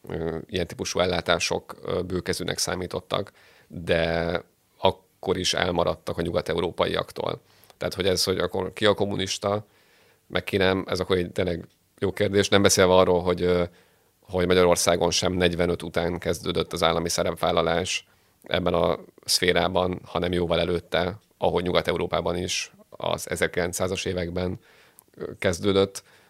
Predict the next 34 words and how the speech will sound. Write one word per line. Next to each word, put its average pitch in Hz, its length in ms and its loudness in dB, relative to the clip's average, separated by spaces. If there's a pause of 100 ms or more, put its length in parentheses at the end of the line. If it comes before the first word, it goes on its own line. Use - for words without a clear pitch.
(540)
Harmadrészt 92 480 6
meg 92 120 4
hát 92 120 2
ma 92 140 4
is, 85 120 0
tehát 90 160 -2
akkor 90 140 0
ilyen 90 140 2
erővel 90 360 2
a, 87 360 0
a, 85 320 0
a 85 460 -2
nyugat-európai 90 680 0
országok, 95 480 2
meg 87 120 -2
a 85 60 0
skandináv 92 520 -2
országok, 90 440 -2
meg 87 220 -6
pláne 95 480 -2 (200)
azok 90 240 -8
mind 92 140 0
kommunisták, - 680 -4
mert, 87 180 -4
ö, 85 160 -4 (460)
nagyon, 87 380 -2
ö, 87 440 0 (540)
nagy 85 200 0
figyelmet 82 380 -2
fordítanak 85 520 -4
arra, 82 400 0 (260)
hogy 82 160 -6
erős 82 360 0
állami 85 540 -4